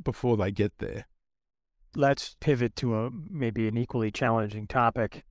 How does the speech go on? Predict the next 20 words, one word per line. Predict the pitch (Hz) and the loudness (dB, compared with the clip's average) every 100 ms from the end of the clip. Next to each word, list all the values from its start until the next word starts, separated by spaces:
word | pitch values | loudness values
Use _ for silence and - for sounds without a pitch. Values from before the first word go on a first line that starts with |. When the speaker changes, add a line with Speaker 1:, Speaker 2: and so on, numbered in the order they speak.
| _ - - - - | _ -20 -20 -20 -6
Speaker 2:
um, | 123 110 110 | 0 0 0
but | 113 | -2
still | - 131 | 2 2
an | 120 | 4
intellectual | 120 117 113 123 110 | 2 2 0 -2 -2
property | - 120 117 117 | 0 0 0 0
right | 110 113 110 | 0 2 2
nonetheless, | 113 110 107 113 110 104 - - | 0 0 0 2 0 -2 -6 -8
the | 123 120 117 113 113 - - | -4 -2 0 -2 -2 -4 -4
trade | - 147 | 2 2
secrets | - 175 110 - | 2 0 0 -4
that | 135 | -2
are | 113 | 0
going | 113 107 104 | 0 0 0
on, | 101 98 101 - - | -2 -4 -8 -10 -4
uh, | 117 104 | -2 0
with | 107 101 | -2 -2
these | 113 | -2
vehicles | 104 110 107 113 107 | 0 -2 0 -2 -2
now. | 113 101 101 | -4 -4 -6